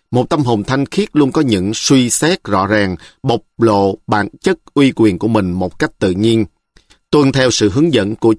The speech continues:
chân lý thánh thiện, một tâm hồn như thế luôn giàu có và vị tha với sức mạnh, khoan dung. Trên con đường nhận thức, cuối cùng chúng ta sẽ đạt được tất cả những sức mạnh này và không còn bị ảnh hưởng bởi trạng thái ý thức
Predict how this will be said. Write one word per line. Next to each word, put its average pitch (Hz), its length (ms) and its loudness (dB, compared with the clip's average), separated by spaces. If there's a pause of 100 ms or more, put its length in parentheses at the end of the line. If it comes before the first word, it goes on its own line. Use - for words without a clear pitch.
chân 127 240 2
lý 127 320 2
thánh 151 240 -4
thiện, 98 300 0 (280)
một 131 200 -2
tâm 160 140 2
hồn 117 200 2
như 127 160 0
thế 156 240 0
luôn 139 300 0
giàu 98 280 0
có 123 300 0
và 113 160 -2
vị 95 220 -4
tha 110 200 -4
với 113 120 -6
sức - 240 -6
mạnh, 87 300 -4 (180)
khoan 113 340 -4
dung. 117 240 2 (1600)
Trên 156 160 2
con 139 160 0
đường 117 260 4
nhận 104 200 0
thức, 180 200 0 (280)
cuối 170 140 4
cùng 110 320 0
chúng 165 160 0
ta 135 140 -2
sẽ 131 160 -2
đạt 113 200 -4
được 104 160 -2
tất - 180 -4
cả 98 140 -2
những 98 140 -4
sức - 180 -6
mạnh 104 220 0
này 101 260 -2 (220)
và 123 120 0
không 156 200 0
còn 110 220 -2
bị 104 120 2
ảnh 101 180 -2
hưởng 104 260 -4
bởi 120 140 0
trạng 92 260 -4
thái 120 220 -4
ý 156 160 2
thức 170 180 -4